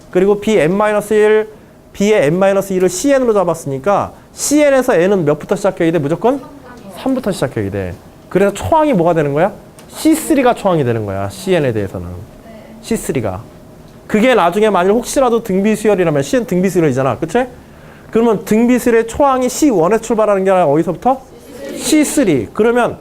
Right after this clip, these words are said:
Speaker 1: 공비에서 변화가 생기게 돼. 공비 아래 N 마이너-, 아래 N 마이너스 일 승이 아니라 아래 N 마이너스 삼 승부터 들어가게 되는 거야. 지수에 영향을 주게 돼 있단 말이야. 초항이 어디에서 출발하느냐에 따라가지고. 수열이.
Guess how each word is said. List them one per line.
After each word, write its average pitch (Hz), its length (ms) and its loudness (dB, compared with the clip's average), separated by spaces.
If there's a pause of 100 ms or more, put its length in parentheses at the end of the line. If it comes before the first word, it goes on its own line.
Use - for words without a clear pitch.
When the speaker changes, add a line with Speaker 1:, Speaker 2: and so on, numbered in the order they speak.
(300)
Speaker 1:
공비에서 240 880 2
변화가 170 360 0
생기게 120 340 -6
돼. 120 240 -4 (320)
공비 226 340 2
아래 185 480 0
N 190 300 -2
마이너-, 202 380 2
아래 160 340 0
N 147 140 -2
마이너스 180 340 0
일 180 120 0
승이 170 160 -4
아니라 202 360 0 (340)
아래 139 360 0
N 120 120 -4
마이너스 156 300 -2
삼 247 240 -8
승부터 208 340 -6
들어가게 101 300 -6
되는 90 180 -12
거야. 87 220 -12 (2250)
지수에 208 380 4
영향을 147 320 2
주게 120 180 -2
돼 113 100 0
있단 107 220 -4
말이야. 95 280 -4
초항이 311 380 2
어디에서 135 300 0
출발하느냐에 104 640 -6
따라가지고. 87 400 -16 (580)
수열이. 113 400 0